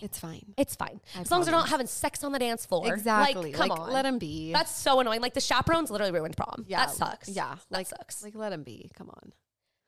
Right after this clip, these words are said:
Speaker 1: Um, okay. This one I read to you earlier.
Speaker 2: Yes.
Speaker 1: Not a prom horror story, but I had to, gone to prom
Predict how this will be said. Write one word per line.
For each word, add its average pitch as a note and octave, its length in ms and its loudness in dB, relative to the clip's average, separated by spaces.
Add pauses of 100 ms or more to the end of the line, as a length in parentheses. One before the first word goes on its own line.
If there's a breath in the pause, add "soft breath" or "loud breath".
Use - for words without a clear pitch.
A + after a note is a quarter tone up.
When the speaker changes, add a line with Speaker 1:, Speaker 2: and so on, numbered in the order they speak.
(340)
Speaker 1:
Um, F3+ 360 2
okay. E3 340 -6 (560)
This - 180 -12
one D#3+ 220 -6
I E3 120 -6
read D3 180 -10
to E3+ 100 -12
you D3+ 60 -12
earlier. - 260 -14
Speaker 2:
Yes. - 280 -4
Speaker 1:
Not G3+ 200 2
a B3+ 40 0
prom D#4+ 240 2
horror G3+ 220 0
story, E3+ 300 -4
but F3+ 100 -2
I F3+ 80 0
had G3 200 0
to, - 80 -4
gone G#3+ 320 -2
to C#4+ 60 -2
prom F3 480 -4